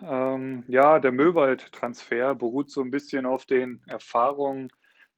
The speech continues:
die ich letzte Saison mit dem Mann gemacht hab. Ähm, da waren's, ich glaub, sechsundsiebzig Punkte in, ich glaub, nicht mal dreißig Einsätzen und das bei Werder Bremen.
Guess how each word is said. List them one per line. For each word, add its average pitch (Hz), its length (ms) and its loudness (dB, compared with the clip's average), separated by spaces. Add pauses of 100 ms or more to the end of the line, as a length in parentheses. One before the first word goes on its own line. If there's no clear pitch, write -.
die 127 140 -4
ich 117 100 -8
letzte 143 340 0
Saison 117 280 0
mit 113 140 -6
dem 120 120 -2
Mann 117 220 -4
gemacht 117 360 -2
hab. 143 220 2 (160)
Ähm, 117 560 -8
da 113 160 -4
waren's, 120 460 -2
ich - 100 -20
glaub, 120 160 -8
sechsundsiebzig 135 680 -4
Punkte 147 560 2 (480)
in, 127 360 -2
ich 127 120 -12
glaub, 131 160 0
nicht 135 180 -4
mal 131 100 2
dreißig 127 440 2
Einsätzen 147 680 0
und 127 120 -6
das 131 180 0
bei 123 140 -2
Werder 127 240 2
Bremen. 143 500 2